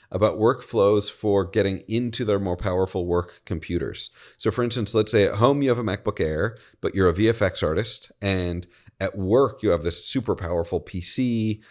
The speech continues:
and it has, you know, massive four NVIDIA Titan graphics cards that cost ten thousand dollars, and,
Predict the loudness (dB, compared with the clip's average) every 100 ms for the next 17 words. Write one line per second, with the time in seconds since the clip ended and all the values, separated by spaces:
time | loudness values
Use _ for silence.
0 | _ -4 -2 -2 -4 -6 -4 -4 -2 -4
1 | -6 -6 -2 -2 -2 -4 -2 -4 -4 -4
2 | 2 4 4 4 2 -2 0 0 2 0
3 | 0 -4 _ -4 -2 -2 -6 -4 -6 -4
4 | -8 -6 -6 -6 -6 -8 -8 -6 -4 -2
5 | -2 0 0 0 0 -4 -8